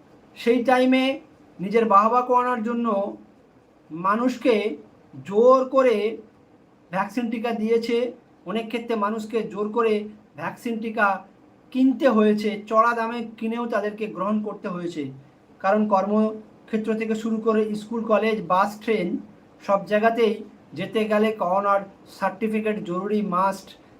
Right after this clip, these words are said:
লাগবে, এটা এক প্রকার আইন জারি করে দিয়েছিল। তার ফলে বাহবা করোনার জন্য আমরা তার পরবর্তীতে নির্বাচনের ক্ষেত্রেও দেখেছি প্রধানমন্ত্রী নরেন্দ্র মোদী, বিজেপি পার্টি, তারা জোর করে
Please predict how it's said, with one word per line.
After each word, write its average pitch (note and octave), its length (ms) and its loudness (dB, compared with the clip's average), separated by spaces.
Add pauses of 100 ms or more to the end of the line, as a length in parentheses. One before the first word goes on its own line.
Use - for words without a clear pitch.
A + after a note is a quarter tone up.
লাগবে, F#3+ 640 -2 (180)
এটা E3+ 200 -2
এক G3 180 0
প্রকার G#3 240 -2 (180)
আইন F#3+ 360 -2
জারি E3+ 240 -2
করে D#3 180 -2
দিয়েছিল। D3 440 -4 (1080)
তার G#3+ 200 4
ফলে C4 460 6 (560)
বাহবা G#3 400 4 (100)
করোনার B3 360 0
জন্য B3 160 -2 (140)
আমরা A#3 160 -2 (360)
তার G#3 220 -2
পরবর্তীতে A#3 520 0 (100)
নির্বাচনের A3+ 520 -2
ক্ষেত্রেও A#3 400 -2
দেখেছি A3+ 340 -2 (640)
প্রধানমন্ত্রী A3 540 -2 (120)
নরেন্দ্র G#3+ 320 -2 (120)
মোদী, A3+ 240 -2 (160)
বিজেপি G#3 300 -4 (100)
পার্টি, A3 320 0 (380)
তারা F#3 180 -4 (120)
জোর A3+ 260 4 (120)
করে A#3 200 2